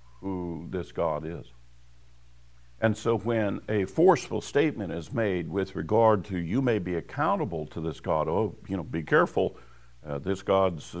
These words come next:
got a day of the Lord coming, and he's gonna hold you in judgment," and so forth. Yawn. They don't know him, you know, why should that influence them?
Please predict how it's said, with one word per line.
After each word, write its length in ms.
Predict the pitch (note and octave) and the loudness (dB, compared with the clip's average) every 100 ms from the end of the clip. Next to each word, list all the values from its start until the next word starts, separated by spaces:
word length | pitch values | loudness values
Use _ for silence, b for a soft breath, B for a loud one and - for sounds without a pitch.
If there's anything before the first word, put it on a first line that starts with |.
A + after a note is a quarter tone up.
| C#2 | -4
got 160 | F#2 F#2 | 0 2
a 60 | E2+ | 2
day 160 | F#2+ | 2
of 100 | F#2+ | 2
the 60 | F#2+ | 0
Lord 360 | B2 D#3+ C3+ | 2 0 0
coming, 380 | G#2 B2 A2+ G#2 | -2 0 0 0
and 100 | D#2 | -2
he's 160 | E2+ F2 | -4 -4
gonna 160 | E2+ | -4
hold 300 | D2+ G2+ F2 | 2 2 2
you 140 | E2 D#2+ | -2 -4
in 80 | D2 | 0
judgment," 380 | A#2 C3 A2+ F2 | 0 0 -2 -2
and 60 | |
so 120 | G#2+ | 0
forth. 140 | F#2 F#2 b b b b - - - - - | 0 -4 b b b b -20 -20 -20 -20 -8
Yawn. 640 | A2 G2+ F2+ F2 F2 F2 - - - - - - - - - - - - - | 0 2 4 2 0 -4 -14 -20 -20 -20 -20 -20 -20 -20 -20 -20 -20 -20 -4
They 100 | G2 | 0
don't 220 | F#2 F2 | 2 0
know 300 | F#2 G#2+ G#2+ | 0 2 2
him, 180 | G#2 G2 | 0 -2
you 100 | G#2 | -2
know, 120 | F2+ | -2
why 240 | E2+ F2 F2 | 0 2 0
should 200 | - D#2 | -2 -6
that 200 | D2+ D2 | -6 -6
influence 440 | D2 - C#2+ C#2 | -10 -6 -6 -6
them? 120 | - | -10